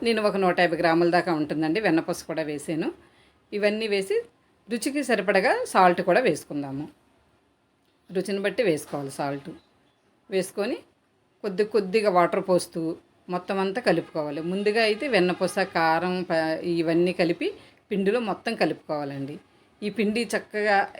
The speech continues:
ఇలా మొత్తం అంతా వెన్నంతా కలిసే వరకు కలుపుకొని, మనం ఈ పిండి కలిసిందా లేదని తెలియాలి అంటే,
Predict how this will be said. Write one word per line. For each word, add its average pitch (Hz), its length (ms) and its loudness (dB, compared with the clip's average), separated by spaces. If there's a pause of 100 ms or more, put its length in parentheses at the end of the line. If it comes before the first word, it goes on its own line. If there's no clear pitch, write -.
ఇలా 185 160 0 (100)
మొత్తం 180 280 -2
అంతా 190 260 0
వెన్నంతా 180 520 2
కలిసే 175 320 0
వరకు 175 300 0
కలుపుకొని, 160 600 -2 (500)
మనం 214 240 -2 (160)
ఈ 214 80 -6
పిండి 208 300 -4
కలిసిందా 208 440 2
లేదని 190 320 2
తెలియాలి 170 460 4
అంటే, 170 240 2